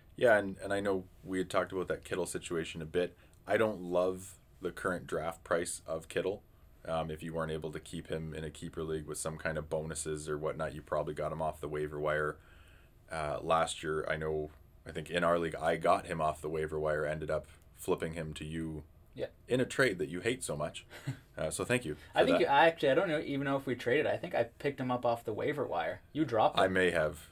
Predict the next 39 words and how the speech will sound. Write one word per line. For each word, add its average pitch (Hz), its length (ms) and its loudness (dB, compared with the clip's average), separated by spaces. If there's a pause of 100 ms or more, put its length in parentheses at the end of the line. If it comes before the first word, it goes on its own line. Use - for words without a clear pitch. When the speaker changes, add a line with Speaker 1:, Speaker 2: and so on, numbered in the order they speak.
Speaker 1:
for - 180 -6
some 78 440 -4
Speaker 2:
Yeah. - 140 -4
Speaker 1:
silly 80 220 -2
reason. 78 320 -6
I 80 120 4
didn't, 78 180 -4 (160)
yeah, 71 200 -6 (380)
I - 40 0
didn't 90 180 4
have 82 140 4
a, 80 120 -6
I 87 60 6
had 80 180 2
a 78 60 -8
lot 73 160 -8
of - 60 -12
problems 73 360 -8 (180)
Speaker 2:
<laughs> - 140 -20
Speaker 1:
last - 320 -2
year. - 280 4
<laughs> - 20 2
A 190 600 6 (440)
lot 101 240 12
of 87 80 4
problems. - 320 -4 (400)
Um, 90 500 8 (220)
but 101 220 4
no, 110 160 10
yeah, 101 260 8 (480)
I 98 60 2
was 98 160 0
reading 104 200 4
a 104 60 2
report 92 540 2 (340)
yesterday, 90 560 4
I 85 40 2
think, 85 260 -4
that 82 160 4